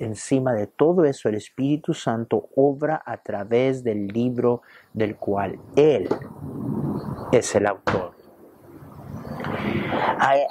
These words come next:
algunos por su manera de pensar, creyendo estas cosas que acabo de mencionar,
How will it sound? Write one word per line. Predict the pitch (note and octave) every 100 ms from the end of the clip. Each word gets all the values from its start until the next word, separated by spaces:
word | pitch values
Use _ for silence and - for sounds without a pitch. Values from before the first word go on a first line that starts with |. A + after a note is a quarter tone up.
| - -
algunos | A#2 B2 C3 D#3 F3
por | - B2
su | - B2
manera | A2+ G#2+ A#2 C3+
de | A#2+
pensar, | - A2 A2 - A#2 C3+ - - - - - - - - - - -
creyendo | B2+ A#2+ B2 C3+ C3+ C3+
estas | B2+ - B2 -
cosas | - B2+ B2 - C#3+ C#3
que | - A2+
acabo | G2+ - - B2 C#3+ D3+ D#3
de | D3+
mencionar, | C3+ C3 - - B2+ A#2+ A2 A2